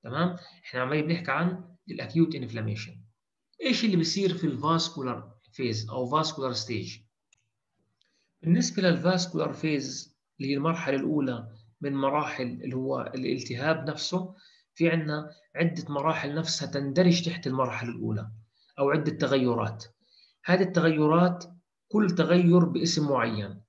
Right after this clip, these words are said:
أول تغير بصير على مستوى الدم أو على مستوى الفاسكولار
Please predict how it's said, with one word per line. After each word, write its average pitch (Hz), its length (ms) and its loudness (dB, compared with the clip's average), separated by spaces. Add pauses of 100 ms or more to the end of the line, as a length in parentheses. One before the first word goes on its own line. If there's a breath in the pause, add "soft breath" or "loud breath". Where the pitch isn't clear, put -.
(520)
أول 190 360 6
تغير 143 580 6
بصير 131 420 2
على 123 180 0
مستوى 143 380 0
الدم 135 280 -2 (140)
أو 127 80 2
على 123 120 2
مستوى 139 340 0
الفاسكولار 135 840 -2